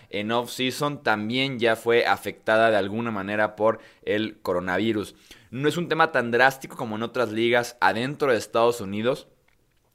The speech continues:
que tuvieron que parar por completo sus temporadas o aplazar el inicio de las mismas, como la N B A,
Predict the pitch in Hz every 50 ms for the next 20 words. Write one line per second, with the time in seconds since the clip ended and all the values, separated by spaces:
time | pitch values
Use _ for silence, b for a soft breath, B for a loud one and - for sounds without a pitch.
0 | _ _ - - 98 92 - 101 104 107 110 113 107 113 117 - 117 110 110 110
1 | 110 - 117 110 - 107 95 95 98 110 107 107 104 - 117 113 - 131 151 165
2 | - - 165 165 165 139 135 131 131 135 143 139 - - 107 107 104 104 - 107
3 | 101 95 95 - 120 131 139 156 B B B B B - - 101 101 101 107 110
4 | 110 104 110 120 117 110 - 90 90 90 98 104 127 147 143 135 139 135 131 123
5 | - - - 101 98 95 98 101 101 101 95 92 87 85 90 101 117 123 123 120